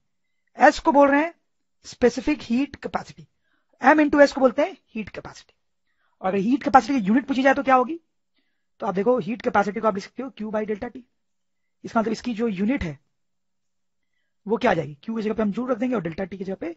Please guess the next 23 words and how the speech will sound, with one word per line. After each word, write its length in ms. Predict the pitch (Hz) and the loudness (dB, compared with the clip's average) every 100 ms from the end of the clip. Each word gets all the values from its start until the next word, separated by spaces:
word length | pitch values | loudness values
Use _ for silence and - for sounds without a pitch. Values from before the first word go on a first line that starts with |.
| _ - | _ -20
केल्विन। 200 | 196 _ _ _ _ _ | -20 _ _ _ _ _
तो 100 | 247 | -8
this 120 | 302 | -2
is 60 | 233 | -2
also 180 | 277 | 0
important। 400 | 254 - 156 147 _ _ _ _ _ _ | -4 -6 -14 -20 _ _ _ _ _ _
ये 80 | 269 | -2
बड़ा 120 | - - | -2 0
confusing 420 | 269 247 285 339 | 0 2 2 4
हो 40 | 254 | 2
जाता 140 | 180 | 2
है 20 | |
कई 80 | 147 | -6
बार, 120 | 131 - _ _ _ _ _ - | -14 -20 _ _ _ _ _ -6
कई 120 | 240 | -2
बार 160 | 359 349 | 0 0
question 320 | 269 226 294 | -2 -2 -2
में 100 | 311 | 0
heat 240 | 208 277 - | 2 2 2
capacity 420 | 247 247 247 240 | 6 6 6 0
दी 120 | 269 | 0
होती 200 | 262 156 | 0 -2
है 120 | 139 | -10